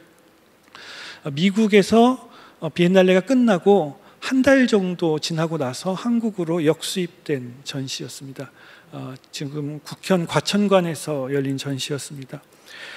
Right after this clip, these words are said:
이 비-, 그 위트니 비엔날레는, 어, 아시다시피 미국 비엔날레입니다. 다시 말해서,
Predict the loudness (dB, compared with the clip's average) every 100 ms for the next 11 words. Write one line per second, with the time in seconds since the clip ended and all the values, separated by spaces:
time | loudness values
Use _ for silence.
0 | -12 0 2 4 2 -2 -2 -6 -2 2
1 | 2 2 4 4 6 6 8 8 8 6
2 | 4 2 -2 -10 -14 -10 -6 -2 2 2
3 | 0 -2 -2 2 2 2 0 -4 _ -2
4 | 0 2 -2 -4 -6 -8 -6 -4 0 2
5 | 2 0 -2